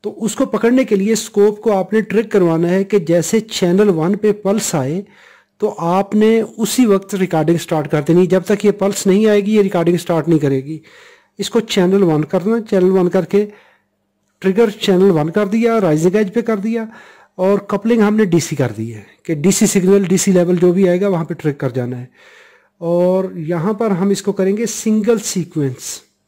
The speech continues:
टाइम पर डिवीजन मैंने फ़ोर मिलीसेकंड रखा है और टेन एक्स अटेन्यूएशन लगाकर, अटेन्यूएशन मैंने टेन एक्स लगाई है और वोल्टेज वैल्यू जो है मैंने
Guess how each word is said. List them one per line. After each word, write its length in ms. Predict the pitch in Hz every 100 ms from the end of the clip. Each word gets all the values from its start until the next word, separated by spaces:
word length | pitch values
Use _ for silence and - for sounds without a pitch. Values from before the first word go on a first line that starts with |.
| _ _ _ _ _ _ _ _ _ _ _ _ _ _ _ -
टाइम 180 | 190 214
पर 140 | 233
डिवीजन 300 | 214 220 226
मैंने 200 | 226 220 202
फ़ोर 240 | - 175
मिलीसेकंड 540 | 175 196 196 208 208 208
रखा 200 | 208 214
है 280 | 214 214 202
और 400 | 185 185 180 -
टेन 180 | 214 226
एक्स 240 | 220 220
अटेन्यूएशन 480 | 202 180 170 175 208
लगाकर, 540 | 208 196 196 190 202 196 _ _ _ _ _ _ _ _ _ -
अटेन्यूएशन 500 | 156 180 202 196 233
मैंने 200 | 208 196
टेन 240 | 190 185
एक्स 220 | 208 208
लगाई 280 | 208 208 208
है 240 | 208 214 208
और 400 | 190 185 190 190 175 156
वोल्टेज 500 | 165 180 180 220 196
वैल्यू 340 | 180 165 175
जो 120 | 175 175
है 140 | 175
मैंने 340 | 175 165 170